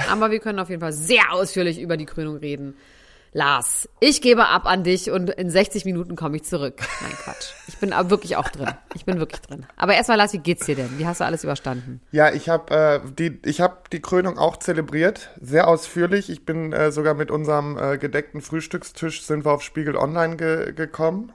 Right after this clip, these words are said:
Speaker 1: ähm, weil wir haben
Speaker 2: War Anja Rützel eigentlich dabei?
Speaker 1: Anja Rützel war in London, aber lag leider krank auf dem
Speaker 2: Ach so.
Speaker 1: Hotelzimmer. Sie konnte dann doch nicht so dabei
Speaker 2: Oh
Speaker 1: sein, wie sie
Speaker 2: nein.
Speaker 1: wollte.
Speaker 2: Ach, scheiße.
Speaker 1: Ja.
Speaker 2: Was hätte sie sonst gemacht?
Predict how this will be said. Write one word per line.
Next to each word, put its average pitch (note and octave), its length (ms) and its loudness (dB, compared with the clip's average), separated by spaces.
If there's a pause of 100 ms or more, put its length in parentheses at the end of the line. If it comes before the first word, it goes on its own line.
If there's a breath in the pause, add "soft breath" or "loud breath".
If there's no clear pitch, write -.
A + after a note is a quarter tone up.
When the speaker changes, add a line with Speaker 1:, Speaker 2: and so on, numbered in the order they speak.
(140)
Speaker 1:
ähm, C#3+ 460 -4 (100)
weil C3 240 -2
wir C3+ 100 2
haben C#3 140 -2
Speaker 2:
War F#3+ 100 0
Anja A3+ 200 2
Rützel B3 240 2
eigentlich A3+ 100 0
dabei? F3+ 340 6 (560)
Speaker 1:
Anja E3 220 4
Rützel E3+ 360 -2
war D3+ 140 6
in D3+ 80 2
London, D#3 300 0
aber C#3+ 120 2
lag C#3 260 4
leider C#3+ 200 6
krank C#3 300 -2
auf D3 80 2
dem C#3+ 100 -2
Speaker 2:
Ach C#3 100 0
so. - 80 -4
Speaker 1:
Hotelzimmer. C#3 440 2
Sie A#2 100 -4
konnte B2+ 260 -4
dann A#2+ 160 -4
doch A#2 160 -2
nicht B2+ 160 -8
so B2+ 140 -4
dabei A#2 300 2
Speaker 2:
Oh - 20 0
Speaker 1:
sein, A2+ 180 -2
wie A#2 60 -4
sie B2 120 0
Speaker 2:
nein. A#2 80 -2
Speaker 1:
wollte. G2+ 440 -2
Speaker 2:
Ach, A3 220 -6
scheiße. B3 840 -6
Speaker 1:
Ja. F3+ 300 -2 (580 soft breath)
Speaker 2:
Was F#3+ 120 -2
hätte A3 180 2
sie G3 80 -4
sonst F#3 300 -2
gemacht? B3+ 480 -4